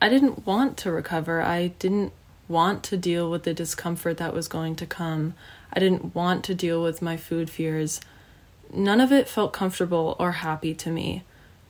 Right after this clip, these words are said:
But I also knew deep down that the place I was at, in the depths of anorexia, I was not happy also. So something needed to change.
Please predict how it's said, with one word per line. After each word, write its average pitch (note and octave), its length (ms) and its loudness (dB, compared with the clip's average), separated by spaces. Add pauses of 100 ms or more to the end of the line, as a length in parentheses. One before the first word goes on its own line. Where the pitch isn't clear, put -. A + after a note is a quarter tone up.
(120)
But F#3 240 4
I F#3+ 120 2
also G3 400 2
knew E3 360 2
deep D#3+ 300 -2
down D#3+ 540 -2
that D#3 320 -2
the E3+ 60 -2
place E3+ 340 -2
I E3 80 0
was D#3+ 240 0
at, E3+ 440 0 (480)
in E3+ 160 0
the E3 100 0
depths D#3 300 -4
of F3 120 -2
anorexia, E3+ 840 0 (1040)
I F3 140 0
was E3+ 320 -4
not D#3+ 240 0
happy D#3 400 -4
also. - 640 -4
So - 180 0
something E3+ 440 0
needed D#3+ 320 0
to - 120 -8
change. - 640 -6